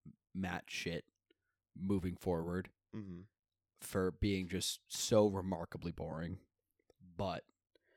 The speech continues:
Speaker 1: I will say that he did a, a pretty good job at handling that. Uh, listen, I'm giving, I'm giving him credit where it's due. He's a fine guy. He's a man of God, a, a, a nice, holy, godly man I can bring home to my parents for
Speaker 2: Mm-hmm.
Speaker 1: sure.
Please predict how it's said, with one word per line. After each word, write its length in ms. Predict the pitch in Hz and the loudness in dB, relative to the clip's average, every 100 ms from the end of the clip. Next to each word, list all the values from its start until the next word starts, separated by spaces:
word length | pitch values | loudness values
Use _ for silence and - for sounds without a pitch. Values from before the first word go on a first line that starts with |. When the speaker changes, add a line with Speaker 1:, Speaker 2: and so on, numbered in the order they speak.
| - - _ _ | -18 -18 _ _
Speaker 1:
I 120 | 95 | 0
will 180 | 98 92 | 4 4
say 240 | - 98 90 | 6 4 2
that 140 | 87 | 0
he 100 | 92 | -2
did 300 | 90 85 87 | -4 -6 -8
a, 360 | 85 87 87 87 | -6 -6 -8 -8
a 200 | 85 87 - | -8 -10 -14
pretty 460 | - 104 101 101 90 | -8 -4 -2 -4 -2
good 260 | 98 92 | -2 -2
job 360 | - 92 92 90 | -2 -2 -2 -4
at 140 | - | -4
handling 600 | 98 92 85 90 87 87 - _ _ - - _ _ - | -4 -2 -2 -2 -4 -6 -12 _ _ -20 -20 _ _ -4
that. 240 | 92 87 - - | -2 -2 -4 -10
Uh, 240 | - 50 | -4 2
listen, 240 | 107 104 98 | 4 4 4
I'm 100 | 101 | 4
giving, 260 | 101 101 92 | 2 2 2
I'm 80 | |
giving 180 | 104 104 | 2 2
him 80 | 104 | 2
credit 220 | - 123 | 4 4
where 100 | 123 | 6
it's 160 | 127 - | 2 4
due. 220 | 117 110 | 4 4
He's 180 | 104 98 | 4 -2
a 60 | |
fine 400 | 95 - 117 117 | -2 0 4 4
guy. 200 | 110 107 | 2 0
He's 220 | 113 110 92 | 0 0 0
a 40 | |
man 260 | 95 107 107 | 2 2 2
of 80 | |
God, 340 | - 98 107 - - _ _ _ _ | 2 2 2 -2 -10 _ _ _ _
a, 240 | - - 117 | -2 2 2
a, 60 | 123 123 | 2 2
a 60 | |
nice, 300 | 127 127 143 | 6 8 8
holy, 300 | 120 120 113 | 10 8 8
godly 320 | 110 104 98 107 | 6 4 4 4
man 220 | 98 98 | 4 2
I 60 | |
can 120 | 92 98 | 2 2
bring 140 | 98 | 2
home 180 | 95 92 | 2 2
to 80 | 98 | 0
my 100 | 85 | 2
parents 400 | 104 110 127 - | 2 4 2 -2
for 240 | 95 101 | 0 0
Speaker 2:
Mm-hmm. 80 | - | 2
Speaker 1:
sure. 280 | - - - | 0 0 -4